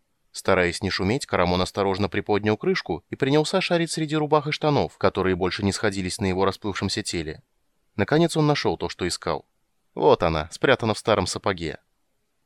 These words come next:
Карамон бережно вытащил фляжку, глотнул обжигающей жидкости, рыгнул и подавил лёгкую тошноту. Гул в голове затих. Он ещё раз оглядел комнату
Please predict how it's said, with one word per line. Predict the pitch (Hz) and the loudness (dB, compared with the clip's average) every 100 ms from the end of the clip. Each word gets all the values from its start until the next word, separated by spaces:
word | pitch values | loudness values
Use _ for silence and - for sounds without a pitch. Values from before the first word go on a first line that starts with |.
| _ _ | _ _
Карамон | - 90 90 90 | 2 4 4 2
бережно | 90 87 85 90 | 0 -2 -2 -4
вытащил | 92 - - | -4 -6 -6
фляжку, | 92 120 147 - 76 | -2 0 0 -4 -14
глотнул | - 90 92 98 | -4 0 0 2
обжигающей | 95 92 98 98 101 - | 0 0 2 2 2 -2
жидкости, | 107 170 - 87 - 80 | -4 -6 -6 -10 -10 -10
рыгнул | - 120 147 175 | -4 -2 2 0
и | 165 | 0
подавил | 151 156 151 | 2 2 2
лёгкую | 147 139 - 123 | 0 0 -2 -8
тошноту. | 120 - 104 87 71 _ _ _ _ _ _ - | -6 -4 -4 -6 -16 _ _ _ _ _ _ -6
Гул | - 185 | 0 0
в | 165 | 0
голове | 165 160 151 | 2 2 2
затих. | 143 - 82 - - _ _ _ - | 0 -2 -8 -14 -20 _ _ _ 2
Он | 95 | 2
ещё | 90 - 95 | 2 0 0
раз | 90 | 0
оглядел | 98 98 95 104 | -2 -2 0 0
комнату | - 180 131 90 85 | 0 0 0 -2 -6